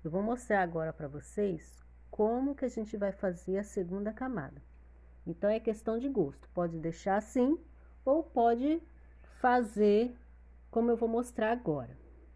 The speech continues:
Aqui, olha, nós fechamos a carreira.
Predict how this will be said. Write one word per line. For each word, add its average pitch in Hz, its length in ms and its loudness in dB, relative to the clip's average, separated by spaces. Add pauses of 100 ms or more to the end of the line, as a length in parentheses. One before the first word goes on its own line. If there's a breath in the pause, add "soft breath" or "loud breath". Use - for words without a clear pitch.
(180)
Aqui, 226 460 2
olha, 135 280 -2 (1400)
nós 175 280 -2
fechamos 160 600 -2
a 147 60 -8
carreira. 165 640 -2